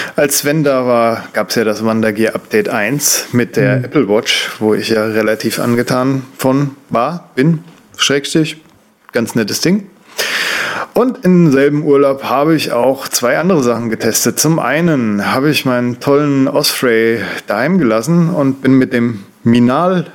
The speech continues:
Speaker 1: natürlich nur in den Flieger gestiegen, so als nur Carry-on-Typ für zwei Wochen. Das ging schon.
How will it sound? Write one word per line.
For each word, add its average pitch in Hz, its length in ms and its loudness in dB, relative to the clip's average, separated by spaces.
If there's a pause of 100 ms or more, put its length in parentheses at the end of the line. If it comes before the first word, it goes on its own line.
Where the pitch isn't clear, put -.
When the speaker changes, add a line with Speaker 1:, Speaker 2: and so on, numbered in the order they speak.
(140)
Speaker 1:
natürlich 117 600 -2
nur 123 400 2
in 127 160 2
den 123 120 0
Flieger 123 360 2
gestiegen, 156 580 2
so 131 220 0
als 127 360 0
nur 139 240 2
Carry-on-Typ 143 1200 -2 (100)
für - 640 -4
zwei 113 240 0
Wochen. 139 300 2 (160)
Das - 100 -2
ging 156 200 0
schon. 151 280 0